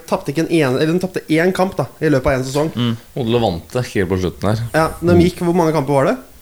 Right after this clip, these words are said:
Speaker 1: Seksogtredve kamper uten tap eller noe?
Speaker 3: Ja, det ble for mye snakk om det. Det ble for mye jinxing.
Speaker 1: Ja.
Speaker 3: Det måtte jo
Speaker 1: Jo, men det viser litt at det, på en måte, de hadde en stabilitet, da, uansett
Speaker 3: Ja.
Speaker 1: hvem de møtte, uansett nivå. De vant, de vant, de malte bare på, om det var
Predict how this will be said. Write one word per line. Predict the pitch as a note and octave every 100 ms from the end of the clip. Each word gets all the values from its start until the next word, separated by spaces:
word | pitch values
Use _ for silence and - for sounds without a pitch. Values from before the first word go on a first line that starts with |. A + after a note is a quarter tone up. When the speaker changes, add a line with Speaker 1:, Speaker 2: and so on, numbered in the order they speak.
| -
Speaker 1:
Seksogtredve | - - E3+ - - E3+ E3+ F3
kamper | F3+ C#3+ D3+
uten | D3+
tap | D3 C3
eller | C#3+ C#3
noe? | G3 C#4 -
Speaker 3:
Ja, | C3 A#2 - - -
det | A#2+
ble | A2 G#2
for | B2
mye | G#2+
snakk | G2+ G2+ -
om | F#2
det. | G#2+
Det | G2+
ble | F#2+
for | A2+
mye | A2
jinxing. | F#2+ F2+ - G2+ - - -
Speaker 1:
Ja. | G3+ E3
Speaker 3:
Det | B2+
måtte | A#2 - - -
jo | G2 G#2+ G#2+ G2+ G#2
Speaker 1:
Jo, | A3
men | A#3+
det | B3+
viser | G3 G3
litt | F3+
at | F#3
det, | F#3
på | G3+
en |
måte, | F3
de | F3+ -
hadde | G3+ C#3 C3
en | B2+
stabilitet, | D3 C#3+ E3 - F3 F#3+ D#3
da, | B2
uansett | C3+ D3+ D3+ D#3+ D3+
Speaker 3:
Ja. |
Speaker 1:
hvem | C#3+
de | D3 D3+
møtte, | - - D3 D3 C#3
uansett | C#3 C#3 C#3
nivå. | C#3 C3 C#3+ D3 - - - - -
De | D#3+
vant, | D3+ C#3+ C#3+
de | D#3
vant, | C#3 C#3+ C#3+
de |
malte | D#3 D3+ B2+ - D3+
bare | C#3+ C3 C3
på, | C#3+ C#3+
om | C#3
det |
var | -